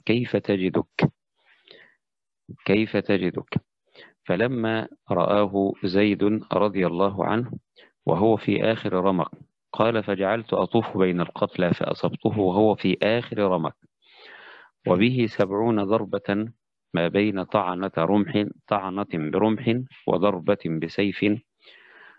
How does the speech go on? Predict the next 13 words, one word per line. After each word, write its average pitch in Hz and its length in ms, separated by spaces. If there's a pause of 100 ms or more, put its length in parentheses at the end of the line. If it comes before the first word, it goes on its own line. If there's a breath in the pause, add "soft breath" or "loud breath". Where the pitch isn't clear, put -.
(160)
ورمية 120 560
بسهم، 101 720 (200)
فقلت 107 420
له: 104 300
يا 92 140
سعد، 85 320 (920 soft breath)
إن 104 200
رسول 110 460
الله 107 400
صلى 90 300
الله 95 400
عليه 92 300
وسلم 92 640